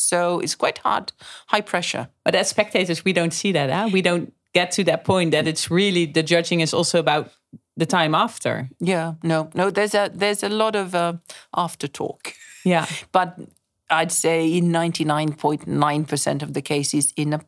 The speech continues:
Speaker 1: positive, good way.
Speaker 2: Yeah, but I think a little discussion is good to
Speaker 1: Yes,
Speaker 2: make
Speaker 1: of
Speaker 2: sure that
Speaker 1: course
Speaker 2: you're
Speaker 1: it is.
Speaker 2: still
Speaker 1: Yeah.
Speaker 2: focusing on the same
Speaker 1: Yeah, yeah,
Speaker 2: things.
Speaker 1: yeah. And,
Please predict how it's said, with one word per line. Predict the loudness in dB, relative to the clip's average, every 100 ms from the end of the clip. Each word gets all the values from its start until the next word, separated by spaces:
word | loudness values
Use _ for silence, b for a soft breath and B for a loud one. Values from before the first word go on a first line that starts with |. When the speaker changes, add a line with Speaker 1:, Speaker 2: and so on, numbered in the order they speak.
| _
Speaker 1:
positive, | -4 -2 -4 -6 -6 -6 -2
good | -2 -2 -6 -6 b b b b b -6
way. | -4 -4 -8 -18 _ _ _ _ _ _ _ -2
Speaker 2:
Yeah, | 0 2
but | 4
I | 4
think | 2 2
a |
little | 2 2 0
discussion | 0 0 0 2
is | 0 2
good | 2 0 -2 -2
to | 0
Speaker 1:
Yes, |
Speaker 2:
make | 2 0
Speaker 1:
of | 2
Speaker 2:
sure | 2
that |
Speaker 1:
course | 4 2
Speaker 2:
you're |
Speaker 1:
it | 2
is. | 2
Speaker 2:
still | 4 4 2 -2 b b b b -2
Speaker 1:
Yeah. | 2 2
Speaker 2:
focusing | 2 2 2 2
on | 2
the | 2
same | 2 0
Speaker 1:
Yeah, | 0 0
yeah, | 0
Speaker 2:
things. | -2 -4 -4
Speaker 1:
yeah. | -2 0
And, | 0